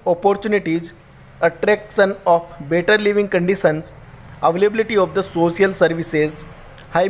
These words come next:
mortality and morbidity, high mortality and morbidity। तो राइट आंसर इसका high mortality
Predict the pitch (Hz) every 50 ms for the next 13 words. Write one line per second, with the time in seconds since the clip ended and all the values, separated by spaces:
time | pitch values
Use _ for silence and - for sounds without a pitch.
0 | 202 202 190 185 185 180 190 190 196 196 185 180 185 180 190 196 - - - -
1 | 185 170 175 175 170 147 143 143 147 143 139 139 131 127 120 - - 104 107 -
2 | - - - - - - _ - - - - - - - - - - - - -
3 | - - - - - - - - - - - - 156 170 180 180 180 175 170 175
4 | 185 196 190 175 196 214 254 349 - - - - 156 175 208 262 285 - - -
5 | 185 170 175 165 143 139 123 117 110 - - 95 110 - - - - - - -
6 | - - - - - - - - - - - - - - - - - - - -
7 | - - - - - - - - - 156 147 139 139 139 - - 156 156 156 160
8 | 170 180 185 190 - 196 185 165 139 - - 170 160 180 254 320 - - - -
9 | - - - - - - - - - 151 165 185 185 170 165 165 165 180 180 180
10 | 170 175 190 240